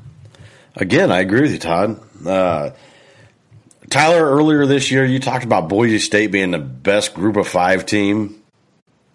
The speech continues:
and I disagree 'cause I think U C F is still the best, uh, Group of Five team. They're destroying teams. They're just destroying them. I mean, there's no,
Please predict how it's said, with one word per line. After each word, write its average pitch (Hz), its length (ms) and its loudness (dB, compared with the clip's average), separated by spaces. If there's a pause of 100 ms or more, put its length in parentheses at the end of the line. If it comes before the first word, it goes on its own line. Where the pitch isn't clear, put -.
(220)
and 85 160 -4
I 82 140 0
disagree 95 720 0
'cause 80 180 -4
I 85 120 0
think - 320 -4
U 98 120 -2
C 101 280 -2
F 95 280 -4
is 87 140 -6
still 87 320 -4
the 82 100 -4
best, 82 360 -6 (580)
uh, 78 360 -4
Group 82 200 -6
of 85 80 -6
Five 98 340 -2
team. 65 340 -10 (520)
They're 156 160 2
destroying 101 880 0
teams. 67 600 -8 (420)
They're 131 120 0
just 127 220 -2
destroying 123 560 2
them. 64 220 -8
I 85 40 -2
mean, 101 220 2
there's 120 380 0
no, 131 600 2